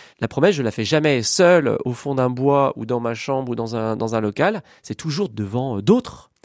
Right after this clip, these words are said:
y compris ceux qui ont déjà fait leur, leur promesse ou leur engagement.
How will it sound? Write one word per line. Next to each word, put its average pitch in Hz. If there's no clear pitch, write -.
y 151
compris 190
ceux -
qui 202
ont 113
déjà 123
fait 175
leur, 113
leur 117
promesse 147
ou -
leur 127
engagement. 123